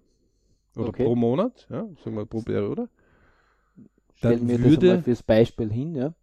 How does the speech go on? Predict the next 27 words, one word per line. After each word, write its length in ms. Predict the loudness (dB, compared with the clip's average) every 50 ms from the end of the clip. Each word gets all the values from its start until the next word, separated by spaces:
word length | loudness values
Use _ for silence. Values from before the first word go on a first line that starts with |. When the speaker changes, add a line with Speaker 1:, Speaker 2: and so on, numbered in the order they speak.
| _ _ _ -2
Speaker 1:
dann 220 | -2 -2 -2 0
würden 300 | 0 2 2 2 0 -2
Speaker 2:
Mhm. 60 | -4
Speaker 1:
aus 120 | -4 -4 -4
diesen 220 | -6 -8 -8 -6
fünftausend 680 | -4 -4 -4 -4 -6 -6 -2 -2 0 0 -2 -2 -4
Euro 220 | -2 -2 -2 -4 -4
zwanzig 440 | -4 -4 -4 -4 -4 -8 -14 -12
Prozent 540 | -12 -14 -8 -6 -4 -4 -4 -4 -6 -10 -16 -20 _ _ _
wären 180 | -6 -6 -4 -4
tausend. 540 | -4 -4 -4 -6 -6 -8 -10 -12 -14 _ _ _ _ _ _ _ _ _ _ _ -10
Aus 140 | -10 -8
diesem 200 | -6 -6 -8 -8
V-Gesamt 920 | -6 -4 0 0 2 2 2 0 -2 -2 0 2 0 2 0 -2 -8 -12
so 240 | -8 -4 -2 -2 -2
viel 260 | -2 -2 -2 -2 -2 -4 -4
eh 380 | 0 2 2 4 2 2 -2 -4 _ _ _
komplett 680 | -10 -6 -6 -6 -6 -4 0 0 2 2 0 -2 _ -10
kommen, 400 | -6 -4 -2 -2 -2 -4 -4 -6
dass 180 | -8 -8 -8
ich 160 | -10 -12 -10 -10
nicht 240 | -10 -10 -10 _
mehr 120 | -12 -8 -4
arbeiten 480 | -2 -2 -2 -2 -2 -4 -6 -8 -4
gehen 220 | -2 0 0 0 -2
müsste. 540 | -2 -4 -6 -6 -10 -10 -10 -8 -8 -8 -10 _ _ _ _ _ _ _ _ _ _ _ _ _ _ _ _ _ _
Speaker 2:
Mhm, 380 | -10 -8 -6 -6 -6 -8 -10